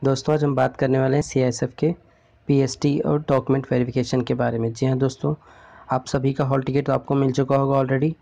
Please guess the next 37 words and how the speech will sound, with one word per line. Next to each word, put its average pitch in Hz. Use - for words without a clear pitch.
और 131
जो 139
एक 139
महीना 139
या 139
डेढ़ 135
महीने 135
का 135
जो 135
प्रोसेस 131
है 139
इसका 143
पीएसटी 127
का, 147
यानी 131
फिजिकल 131
का 147
और 123
डॉक्यूमेंट 131
वेरिफिकेशन 127
का, 143
तो 147
हम 147
इसे 156
कैसे 151
क्लियर 127
करें। 120
जी 135
हाँ 139
दोस्तों, 139
काफ़ी 135
स्टूडेंट्स 147
ने 143
मैसेज 135
किया, 143
"सर, 147
इसको 151